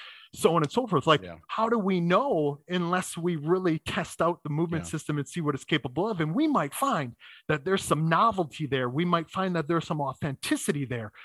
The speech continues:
Speaker 1: but yet it's still functional. It still
Speaker 2: Mm-hmm.
Speaker 1: allows him to throw far and to do it in a way that doesn't allow him to get injured or, or have certain, um, you know, even if it's far from the norm, if you will,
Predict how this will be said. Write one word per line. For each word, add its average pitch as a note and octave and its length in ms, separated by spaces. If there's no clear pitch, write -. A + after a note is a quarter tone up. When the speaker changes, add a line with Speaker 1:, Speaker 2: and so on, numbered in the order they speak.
Speaker 1:
but E3 160
yet F3+ 160
it's D#3 160
still D#3+ 360
functional. C#3+ 680
It A#2 120
still D3 220
Speaker 2:
Mm-hmm. B2+ 120
Speaker 1:
allows C3+ 220
him C#3 100
to B2+ 60
throw A#2+ 240
far C#3 420
and D3 100
to D3 80
do F3+ 320
it D#3+ 60
in C#3+ 120
a C3 40
way D3 260
that B2+ 240
doesn't C#3+ 260
allow C3 320
him B2+ 120
to B2+ 120
get A#2+ 200
injured B2 420
or, G#2 120
or A2 220
have C#3 300
certain, B2 460
um, G#2+ 460
you G3 100
know, D3 120
even F3+ 220
if E3 140
it's - 220
far D#3 360
from D#3+ 560
the C3+ 140
norm, D#3 680
if - 180
you B2 140
will, G2+ 460